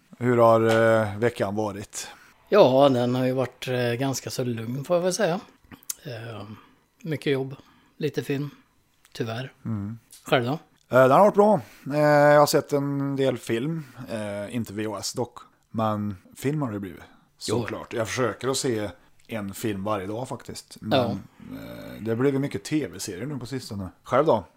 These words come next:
Speaker 2: Nej,
Speaker 1: Eh,
Speaker 2: nej, nej, ja, jag försöker ju med samma sak.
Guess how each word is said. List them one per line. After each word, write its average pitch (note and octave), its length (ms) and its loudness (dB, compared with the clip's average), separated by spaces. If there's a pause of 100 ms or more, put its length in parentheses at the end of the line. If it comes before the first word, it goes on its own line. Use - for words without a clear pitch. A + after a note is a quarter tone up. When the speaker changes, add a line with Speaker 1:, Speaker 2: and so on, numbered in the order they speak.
Speaker 2:
Nej, D#3+ 500 6
Speaker 1:
Eh, E3+ 60 4
Speaker 2:
nej, - 0 -
nej, E3 640 0
ja, D3+ 220 -2 (1000)
jag - 100 -18
försöker F3+ 440 -4
ju E3+ 200 2
med D#3+ 400 -2
samma C3+ 300 0
sak. - 300 -8